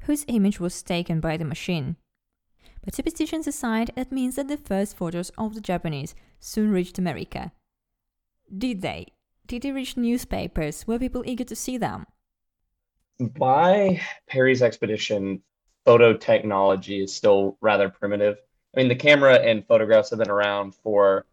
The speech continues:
Speaker 2: about twenty-ish years at this point, but it's still very early.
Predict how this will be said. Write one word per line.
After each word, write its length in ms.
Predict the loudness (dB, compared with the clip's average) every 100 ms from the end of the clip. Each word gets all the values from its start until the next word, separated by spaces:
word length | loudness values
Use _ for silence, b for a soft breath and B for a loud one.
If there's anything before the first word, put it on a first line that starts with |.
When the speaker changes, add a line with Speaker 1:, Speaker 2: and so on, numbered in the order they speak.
| 2
Speaker 2:
about 540 | 6 6 6 6 4
twenty-ish 540 | 2 -6 -4 -4 -6 -6
years 320 | -2 -2 -2
at 100 | -4
this 140 | -4
point, 420 | -2 2 4 4 2
but 100 | 2
it's 140 | 2
still 300 | 4 8 8
very 580 | 6 6 6 4 -2 -6
early. 500 | -4 -2 -2 -6 -10